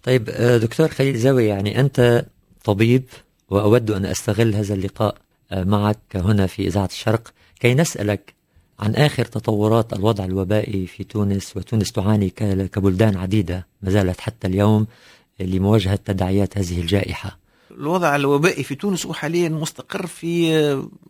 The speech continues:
Speaker 2: وضعية معناها مقبولة، يعني
Speaker 1: نعم.
Speaker 2: مقبولة، آه، لأنه عدد ال-، الحالات الإيجابية وعدد الموتى ضعيف جدا، يعني.
Speaker 1: نعم.
Speaker 2: معناها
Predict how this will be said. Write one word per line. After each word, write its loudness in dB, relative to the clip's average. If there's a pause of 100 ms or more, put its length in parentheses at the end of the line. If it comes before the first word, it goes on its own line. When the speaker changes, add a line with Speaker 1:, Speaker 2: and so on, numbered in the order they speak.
(160)
Speaker 2:
وضعية 2
معناها -2
مقبولة، -4
يعني -20
Speaker 1:
نعم. -10
Speaker 2:
مقبولة، 0 (600)
آه، -4
لأنه 2
عدد -2
ال-، -2
الحالات -4
الإيجابية -2
وعدد -4
الموتى -6
ضعيف -12
جدا، -16
يعني. -6
Speaker 1:
نعم. -2
Speaker 2:
معناها -20